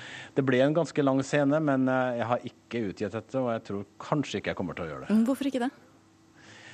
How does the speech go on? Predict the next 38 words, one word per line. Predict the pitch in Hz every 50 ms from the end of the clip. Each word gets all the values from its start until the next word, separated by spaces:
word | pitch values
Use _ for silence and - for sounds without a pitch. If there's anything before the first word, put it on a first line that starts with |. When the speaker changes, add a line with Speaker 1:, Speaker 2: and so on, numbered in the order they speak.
| - - - - _ _ - - -
Speaker 1:
Jeg | 156 -
synes | - 82 - -
ikke | 80 92
det | 95 90
holdt | 92 90 -
mål. | 92 107 175 185 - 139 139 -
Jeg | 131 131 123
har | 123 120 123
en | 127 127 127 123 123 127 127
veldig, | 127 135 127 101 104 107 110 110 110 110 110 107 107 101 104 104 98 95 101 98 101 107 104 110
veldig, | 120 110 104 104 104
jeg, | 104 101 104 98 98 104 104 98 98 - 131 139 - - - - - - - - - - - 101 104 - 113 117 -
jeg, | - 135 131 127 123 123 123 117 - -
jeg | 117 120 123 131 135 143
rødmer | 151 147 127 120 117 127
ofte | 139 - - - 117 123 135 135 127 -
når | 113 120 123
jeg | 120 123 120 120 117 113
leser, | 107 98 - - - 113 107 110
eh, | 110 107 107 107 107 107 107 104 107 104 110
erotikk, | 113 110 - - 135 -
og | 117 107
det | 110 117
er | 120
ikke | - - 98 92
fordi | - 113 101 98 98 98 101 101 - - - - - - - - - - -
det | 101 110 107
er | 98 98 98 95
til | - - 104 101
å | 104 107
rødme | 110 101 101 101 101
av, | 101 107 113
men | 113 110 101
fordi | - - 95 92 87
det | 98
er | 95 104
ganske | 98 - - -
pinlig. | - 104 101 92 87 90 90